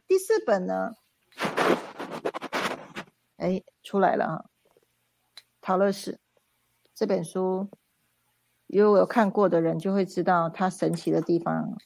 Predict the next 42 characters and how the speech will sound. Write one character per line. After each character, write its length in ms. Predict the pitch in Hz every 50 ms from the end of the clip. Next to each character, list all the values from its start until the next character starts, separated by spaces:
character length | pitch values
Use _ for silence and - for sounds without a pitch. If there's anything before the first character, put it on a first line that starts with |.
| _ _ _
其 220 | _ - - 180 202
实， 20 |
实 100 | 214 -
际 160 | - 190 196
上 180 | 190 214 196 185
它 60 | 190
不 120 | 185 - 196
是 160 | 190 - 208
书 340 | 202 - - - 180 170 165
啊， 180 | 156 151 156 185 - _ _ _ _ _ _ _ _ _ _ _ _ _
它 100 | - 202
是 140 | 185 214 202
通 260 | - - 190 180 190
道。 280 | 190 196 170 - - _ _ _ _ _ _ _ _ _ _ _ _ _ _ _ _ -
好， 180 | - 175 160 -
那 500 | - - 175 175 175 170 165 165 170 165 _ _ _ _ _
建 300 | - - - 240 226 214
议 320 | 208 208 196 180 - - _ _ _ _ _ _
大 100 | - 208
家 160 | 202 202 208 202
在 200 | 196 214 202 196
九 240 | 180 - - 175 175
天 220 | 175 - 214 220
的 80 | 220 208
时 180 | 202 - 175
间， 240 | 165 180 196 196 196
好 180 | 196 208 196 190
好 80 | 175
跟 340 | 156 - 185 180 180 190 185
这 100 | 175 190
个 220 | 175 170 170 165
地 160 | 165 - 247 233
心 200 | - - 202 196
文 160 | 190 170 170
明 200 | 185 185 180 175
建 280 | 208 269 - - 254
立， 120 | 226 277 302 - - 208
<laughs> 80 | - - -
建 260 | - - 311 285 254
立 120 | 277 269
关 240 | 226 - 240 220 233
系。 200 | 233 - 247 233